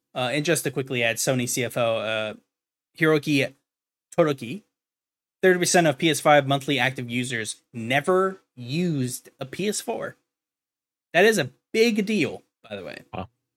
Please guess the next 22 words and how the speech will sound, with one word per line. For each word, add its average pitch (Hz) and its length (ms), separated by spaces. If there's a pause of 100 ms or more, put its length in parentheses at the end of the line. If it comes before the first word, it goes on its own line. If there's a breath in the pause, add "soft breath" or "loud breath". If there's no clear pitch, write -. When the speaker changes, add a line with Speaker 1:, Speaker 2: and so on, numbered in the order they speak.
(160)
Speaker 1:
That 143 100
is 147 160
a 123 160
huge 180 480
conversion 147 460
rate 131 180
of 123 100
people 135 200
who 131 100
do 123 120
not 123 280
prior 113 480 (320)
own 123 140
a 107 80
P - 120
S 110 120
four. 101 260
Very, 170 340 (340)
very 226 380
interesting. 156 340
I'm 117 80
curious - 440